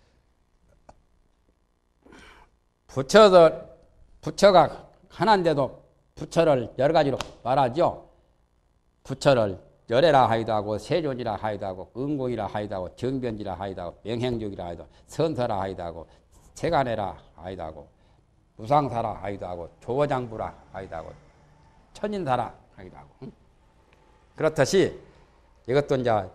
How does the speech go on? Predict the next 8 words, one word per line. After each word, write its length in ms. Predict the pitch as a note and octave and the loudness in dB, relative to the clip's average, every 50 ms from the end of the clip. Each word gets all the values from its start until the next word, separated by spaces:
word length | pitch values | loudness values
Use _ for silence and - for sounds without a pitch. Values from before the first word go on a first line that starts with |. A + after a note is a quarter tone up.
| - - | -6 0
여러 180 | A2 B2 C#3 C#3+ | 0 2 4 4
가지로 300 | C#3 B2+ A2+ G#2+ G2+ - - - _ _ _ | 2 2 2 0 -6 -8 -10 -20 _ _ _
말한 300 | G2+ A2 A#2 B2 C3 D3+ | 0 0 2 2 4 6
거죠. 360 | F3 F3 C3+ A2+ F#2+ D#2+ - - - _ _ _ _ _ _ _ | 8 6 6 6 -2 -10 -12 -18 -20 _ _ _ _ _ _ _
그 100 | - D#3 | -2 6
자체는 480 | F3 D#3+ D#3+ D#3+ D3 C#3+ C#3+ C3+ C3 | 8 8 8 8 4 2 2 2 -2
청정하고 720 | - - G3+ A3 F3+ E3 D3 C#3 C3+ C3 A#2+ A2 G#2 - - | -2 -4 -4 -2 0 0 2 4 4 4 4 2 0 -4 -4
원만하여 920 | A#2 C3 D3 D3 D3 C#3+ C3 A2 C3 D3+ F#3+ G3+ D3+ G#2 - - - - | -2 -2 0 2 2 2 4 6 6 8 10 10 10 8 6 -2 -14 -20